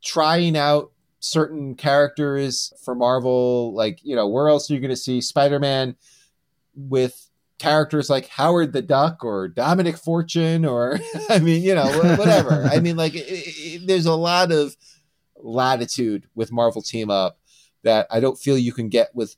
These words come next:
just another B book that is Spider-Man stories in the traditional sense. For me, it's like, what, what itch does Web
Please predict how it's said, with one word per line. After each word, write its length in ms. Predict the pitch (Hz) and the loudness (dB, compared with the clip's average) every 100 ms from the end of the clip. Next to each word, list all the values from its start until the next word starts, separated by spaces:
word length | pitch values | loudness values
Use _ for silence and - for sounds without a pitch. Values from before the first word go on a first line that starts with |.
| _ | _
just 460 | - 147 143 - - | 0 2 2 -4 -6
another 800 | 123 123 120 120 117 110 110 _ 113 | -2 2 4 4 2 0 -2 _ -12
B 200 | 127 135 | -2 0
book 460 | 127 110 107 107 _ _ - | 0 0 0 -4 _ _ -2
that 200 | 113 104 | 0 0
is 200 | 104 - | -2 -2
Spider-Man 540 | - 123 110 107 101 | 2 2 2 0 -2
stories 800 | - - 113 98 95 95 92 82 - | -4 -2 0 2 0 0 -2 -6 -8
in 120 | 113 | -6
the 80 | 104 | -4
traditional 600 | 131 107 107 - 90 69 | -2 0 -2 -4 -10 -8
sense. 460 | - - - - _ - - _ _ _ | -10 -12 -12 -14 _ -20 -20 _ _ _
For 180 | - 156 | -2 0
me, 640 | 147 190 220 160 135 127 127 | 2 2 4 4 2 0 -2
it's 280 | 123 123 | -6 -4
like, 320 | 131 113 113 _ _ _ _ _ | 0 0 0 _ _ _ _ _
what, 400 | 117 165 185 - _ | -2 0 0 -2 _
what 440 | 143 151 185 - _ _ - | -8 0 0 0 _ _ -2
itch 340 | 151 147 - | -2 -2 -4
does 240 | 143 113 | 0 0
Web 380 | 95 110 113 113 | -2 2 2 2